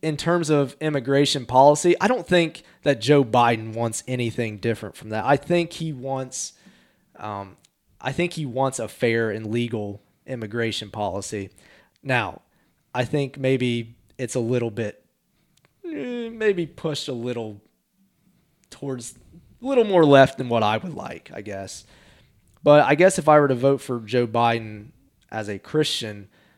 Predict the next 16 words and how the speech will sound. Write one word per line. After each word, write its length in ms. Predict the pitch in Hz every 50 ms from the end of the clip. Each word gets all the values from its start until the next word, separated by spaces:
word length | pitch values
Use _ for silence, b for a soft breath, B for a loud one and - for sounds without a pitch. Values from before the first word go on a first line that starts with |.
| b b b -
I 120 | 123 147
would 140 | 156 143 127
hang 240 | 127 139 131 131 127
my 160 | 120 113 107
hat 240 | 123 123 120 117 113
on 140 | 101 104
that, 280 | 104 110 110 110 107 98
that, 300 | 110 107 104 104 - _ b b b b b _
you 120 | - 123
know, 300 | 117 120 123 123 123 - - _ _ - _ _ _ _ _ _ _ _ _ _ _ _ _ _ _ _ - - -
it's 320 | - 101 - - 143 131 -
so 240 | - 165 151 143
hard 320 | 117 - 139 139 139 131 120
for 140 | - 123 117
me 260 | 117 120 120 117 117
to 520 | 117 - - 120 113 110 107 107 104 101